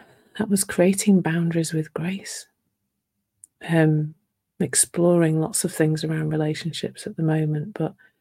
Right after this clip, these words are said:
whenever you're listening to this, there will be live sessions available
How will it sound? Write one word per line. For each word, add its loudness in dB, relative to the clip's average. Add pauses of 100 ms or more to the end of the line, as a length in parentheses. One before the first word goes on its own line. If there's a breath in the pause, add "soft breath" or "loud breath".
(480 soft breath)
whenever 6
you're 8
listening 2
to -4
this, -8
there -2
will 2
be -4 (460)
live 2
sessions 0
available -2